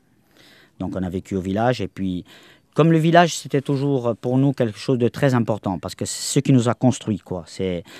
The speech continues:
c'est ce lien à la terre, à, et le village, pour nous, c'est, c'est ce qui nous permet d'aller de partout, quoi.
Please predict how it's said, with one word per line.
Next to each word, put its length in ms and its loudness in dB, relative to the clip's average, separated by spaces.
c'est 140 -8
ce 120 -2
lien 220 4
à 60 4
la 100 0
terre, 600 -2
à, 300 -2
et 60 0
le 80 2
village, 400 2
pour 180 -4
nous, 180 4
c'est, 540 -6
c'est 140 -4
ce 60 -6
qui 100 2
nous 80 2
permet 260 2
d'aller 240 2
de 80 -2
partout, 300 -8
quoi. 200 -16